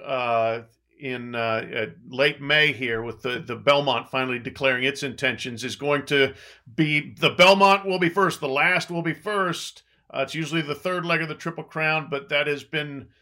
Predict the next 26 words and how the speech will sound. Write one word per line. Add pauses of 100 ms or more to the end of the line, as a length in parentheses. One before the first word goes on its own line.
(220)
uh,
moved
to
the
front.
They're,
we're
gonna
race
on
June
twentieth.
It's
a
two-week
pushback
is
all
from
the
normal
starting
date
of
June
sixth.